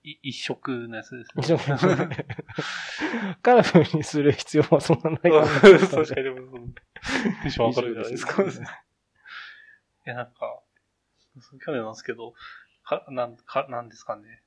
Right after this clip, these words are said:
Speaker 1: 電子制御ができるカラーエルイーディーあるじゃないですか。
Speaker 2: はいはいはいはい。
Speaker 1: あれ、あれ難しいですね。
Speaker 2: うん。
Speaker 1: 使うのが難しくて。
Speaker 2: あれですよね。足がなんかこう、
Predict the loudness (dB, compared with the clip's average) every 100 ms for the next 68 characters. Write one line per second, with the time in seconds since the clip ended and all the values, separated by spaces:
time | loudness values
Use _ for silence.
0 | _ -8 -8 -6 -10 -4 -4 -2 -2 -4
1 | -6 -10 -8 -4 0 0 -4 -10 -14 -12
2 | -8 -8 -10 -8 -4 -2 -4 -6 -4 -2
3 | -4 -8 -14 _ -12 -12 -12 -12 -8 -8
4 | -6 -8 -10 -16 -18 -12 -12 -12 -14 -10
5 | -10 -10 -14 -14 -16 -20 -20 -20 -20 -20
6 | -20 _ -20 -20 -20 -20 _ _ _ -18
7 | -14 -14 -12 -14 -12 -12 -8 -6 0 0
8 | 0 -6 -12 -14 -14 -16 _